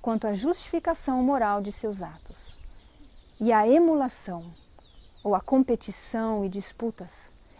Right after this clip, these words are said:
eram grandemente encorajadas. O pensamento desses educadores poderia ser resumido na seguinte citação: "Nada será mais honroso do que superar um colega, e nada mais desonroso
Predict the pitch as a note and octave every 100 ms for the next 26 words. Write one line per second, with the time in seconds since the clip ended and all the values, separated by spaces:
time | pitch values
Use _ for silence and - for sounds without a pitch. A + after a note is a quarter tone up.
0 | - A#3 A3+ G3+ B3+ B3+ D4 B3+ A#3 G#3+
1 | A3 - G#3 G3+ F#3 F3+ E3 D#3+ E3+ -
2 | - - - - - - - - - -
3 | - - - - - B3+ E4 F#4 E4+ F4+
4 | D#4 - B3 B3+ A#3 A#3 A3+ C#4 B3 -
5 | A#3 A#3+ B3+ - A#3+ A#3+ A3+ A#3+ B3+ C4+
6 | G3 F#3+ G#3+ - B3+ D4 B3 A3 - B3
7 | A3+ - F3+ F3 E3+ - - - - -
8 | - - - G#3+ A#3 C4 D#4+ F4 F4+ D4+
9 | C4+ B3 A3+ B3+ A3+ A3+ A#3 G#3 G3 G3+
10 | G3+ - F4+ E4+ D4 B3+ C#4+ D#4 E4 B3
11 | - E3+ F3 - - - - - D4 C#4+
12 | C#4 C4+ C#4 B3 D#4+ F4+ F#4+ E4 - D4+
13 | B3+ G3+ F#3+